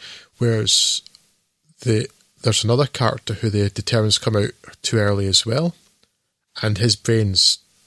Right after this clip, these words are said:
toast. So I don't know if it's just that, that, that, that affected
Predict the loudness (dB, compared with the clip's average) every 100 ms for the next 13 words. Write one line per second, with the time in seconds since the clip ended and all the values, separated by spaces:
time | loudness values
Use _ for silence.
0 | _ _ -2 0 2 2 0 -4 _ _
1 | _ _ _ _ _ -20 _ -2 0 2
2 | 2 2 0 -2 0 0 2 2 2 -2
3 | -4 -2 0 0 -2 -2 -2 -2 -2 -6